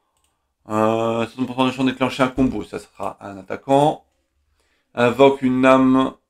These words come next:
ça c'est un attaquant. Déclenche une attaquant.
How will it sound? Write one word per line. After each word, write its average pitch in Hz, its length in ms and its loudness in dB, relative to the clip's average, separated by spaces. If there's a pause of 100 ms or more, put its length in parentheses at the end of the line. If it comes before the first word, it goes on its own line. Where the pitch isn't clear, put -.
ça - 220 -16
c'est 110 100 -20
un 101 80 -20
attaquant. 135 720 -2 (1160)
Déclenche 131 460 -4
une 131 140 -2 (1700)
attaquant. 131 720 -4